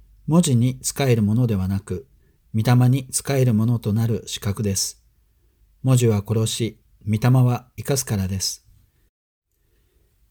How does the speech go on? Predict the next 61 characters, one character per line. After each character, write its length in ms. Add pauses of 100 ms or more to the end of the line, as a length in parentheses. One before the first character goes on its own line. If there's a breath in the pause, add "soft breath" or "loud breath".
(300)
石 200
の 180
上 140
に 160
刻 260
ま 120
れ 120
た 360 (120)
文 200
字 120
に 140
よ 140
る 180 (480)
死 240
に 140
仕 120 (120)
え 120
る 120
務 300
め 60
さ 220
え、 140 (760)
栄 180
光 200
を 240
帯 200
び 20
た 100
も 120
の 120
で 160
あ 80
り、 180 (600)
イ 80
ス 160
ラ 80
エ 80
ル 60
の 120
子 140
ら 120
は 220 (420)
モ 200
ー 40
セ 160
の 140
顔 260
に 140
あ 60
っ 160
た 240 (520)
消 200
え 20
去 180
る 240
栄 120
光 240
の 100
た 140
め 120
に、 220